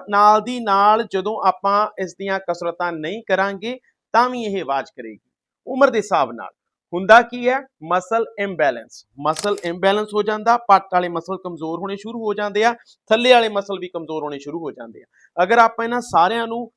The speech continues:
ਹਲਕਾ ਜਿਹਾ ਇਹਨਾਂ 'ਚ ਤਾਕਤ ਪਾਉਣੀ ਸ਼ੁਰੂ ਕਰ ਦਾਂਗੇ, ਤਾਂ ਕੜਕੜ ਦੀ ਆਵਾਜ਼, ਟਕ ਟਕ ਦੀ ਆਵਾਜ਼, ਗੋਡਿਆਂ ਦਾ ਗਠੀਏ ਹੋਣ ਤੋਂ ਆਪਾਂ ਬਚ ਸਕਦੇ ਹਾਂ। ਸਤਿ ਸ਼੍ਰੀ ਅਕਾਲ ਜੀ, this is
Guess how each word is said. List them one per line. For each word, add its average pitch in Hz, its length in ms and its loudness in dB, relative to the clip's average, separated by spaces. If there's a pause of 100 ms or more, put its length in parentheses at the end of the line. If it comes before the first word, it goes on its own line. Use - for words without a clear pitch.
(360)
ਹਲਕਾ 247 420 4
ਜਿਹਾ 202 440 2
ਇਹਨਾਂ 208 220 -4
'ਚ - 80 -20
ਤਾਕਤ 185 400 2
ਪਾਉਣੀ 190 260 -6
ਸ਼ੁਰੂ 165 260 -8
ਕਰ 208 220 2
ਦਾਂਗੇ, 214 360 -4
ਤਾਂ 233 200 -4
ਕੜਕੜ 185 480 -2
ਦੀ 175 140 -6
ਆਵਾਜ਼, 160 320 0
ਟਕ 170 300 -2
ਟਕ 165 240 -6
ਦੀ 160 120 -12
ਆਵਾਜ਼, 151 400 0
ਗੋਡਿਆਂ 165 560 -6
ਦਾ 170 140 4
ਗਠੀਏ 190 500 -6
ਹੋਣ 143 240 -8
ਤੋਂ 165 200 -2
ਆਪਾਂ 170 300 -2
ਬਚ 175 300 6
ਸਕਦੇ 113 400 -4
ਹਾਂ। 95 60 -20 (400)
ਸਤਿ 185 180 6
ਸ਼੍ਰੀ 226 180 0
ਅਕਾਲ 185 320 10
ਜੀ, 185 240 0
this 175 260 -2
is 185 60 -2